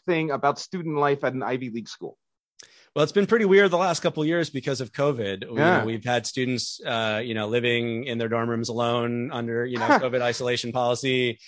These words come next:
Speaker 2: even, you know, spent a whole year abroad. I, I met one freshman in the twenty twenty-one class. Um, her and her twin sister are both on the cross country running team. And, you know, they're really excited to come here.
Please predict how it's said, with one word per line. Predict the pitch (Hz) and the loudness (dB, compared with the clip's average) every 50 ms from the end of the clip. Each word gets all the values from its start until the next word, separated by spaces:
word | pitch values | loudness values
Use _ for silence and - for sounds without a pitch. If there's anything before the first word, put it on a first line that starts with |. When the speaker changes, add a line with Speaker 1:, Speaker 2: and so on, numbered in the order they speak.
| - - _ | -20 -16 _
Speaker 2:
even, | 196 160 156 143 233 208 | -2 0 0 2 2 0
you | 139 | 0
know, | 123 113 113 104 - _ | 0 0 -2 -6 -8 _
spent | - - 135 127 123 123 | -2 0 0 2 2 0
a | |
whole | 113 127 135 131 123 | 0 2 2 2 2
year | 120 123 131 135 135 131 131 131 - | 0 0 2 2 4 4 2 2 0
abroad. | 123 113 135 131 131 131 135 131 | -2 -2 0 2 4 4 4 4
I, | 131 123 123 - | 4 2 2 0
I | - 131 | -2 -2
met | 127 135 135 143 143 | -2 0 -2 -2 -2
one | 123 127 127 131 135 135 135 135 | -4 -2 -2 -2 -2 -2 -4 -6
freshman | - - 151 147 143 139 - 156 139 139 135 139 | -4 0 2 2 2 2 0 -2 0 0 -2 -2
in | 151 131 123 123 127 151 | -4 -4 -4 -4 -6 -4
the | 139 127 | -4 -4
twenty | 120 - - 135 131 127 127 | -4 -4 -4 -4 -2 -2 -4
twenty-one | 113 - - 139 131 127 127 123 120 127 131 131 135 139 139 | -6 -8 -8 -6 -4 -4 -4 -4 -2 -2 -2 -2 -2 -4 -6
class. | 139 - 139 123 113 113 113 113 110 - - - | -6 -4 -4 -4 -2 -2 -4 -4 -6 -8 -8 -8
Um, | 139 120 113 110 110 - | -6 -6 -6 -6 -8 -10
her | - 139 147 156 151 | -4 2 4 6 6
and | 143 135 127 | 6 4 2
her | 131 | 0
twin | 120 - - 147 147 143 | -2 2 2 4 4 4
sister | 131 - 147 143 - - 139 127 | 4 2 0 0 0 2 0 0
are | 120 | 2
both | 117 127 131 127 - | 2 2 2 2 0
on | 123 | -4
the | 117 | -6
cross | 113 - 135 123 120 - | -4 -4 -4 -4 -4 -4
country | - 131 117 - 117 | -6 -6 -6 -4 -2
running | 123 139 143 147 143 | 0 0 2 2 0
team. | 127 - 139 135 131 131 127 123 | 0 -2 -2 0 0 0 -2 -2
And, | 113 110 | -4 -4
you | 113 113 | -4 -4
know, | 110 | -4
they're | 110 110 110 | -4 -2 -2
really | 120 139 135 127 | 0 0 0 0
excited | - - 139 123 120 | 2 0 0 2 0
to | 117 | -2
come | - - 135 131 131 | -2 -2 -2 0 0
here. | 135 131 131 127 123 117 | 0 2 2 0 0 -2